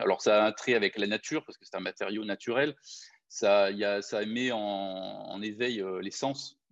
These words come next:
J'aime beaucoup le, le bois visuellement. Il y a, il y a plein de, de choses à découvrir visuellement. On peut en faire plein de choses. Il y a l'odeur, il y a le toucher. Il y a, il y a plein de, de, de sens qui sont, euh,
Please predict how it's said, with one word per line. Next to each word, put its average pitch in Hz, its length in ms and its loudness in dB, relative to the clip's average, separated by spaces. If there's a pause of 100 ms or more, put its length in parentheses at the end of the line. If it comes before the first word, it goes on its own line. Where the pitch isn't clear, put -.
(100)
J'aime 101 200 -10
beaucoup 107 380 -10
le, 95 340 -4
le 98 120 -2
bois 107 260 4
visuellement. 107 580 4
Il 113 60 4
y 95 40 4
a, 95 60 4
il 95 60 0
y 95 40 0
a 90 40 -2
plein 113 200 -2
de, 98 100 -2
de 95 120 -4
choses - 240 -4
à 98 60 -8
découvrir 101 480 -6
visuellement. 98 420 -6
On 113 40 -8
peut 87 120 -4
en 87 80 -6
faire 95 140 -4
plein 107 140 0
de 101 60 -6
choses. 135 260 2 (480)
Il 104 60 2
y - 20 8
a 98 40 6
l'odeur, 117 440 6
il 120 40 -2
y - 20 4
a 95 40 2
le 107 60 -6
toucher. 143 460 -4 (480)
Il 104 60 -4
y 98 40 2
a, 98 80 4
il 101 80 0
y - 20 0
a 98 60 -2
plein 127 180 0
de, 110 160 2
de, 104 160 -4
de 101 140 -6
sens 135 280 -6
qui 104 120 -16
sont, 110 320 -8
euh, 95 360 -8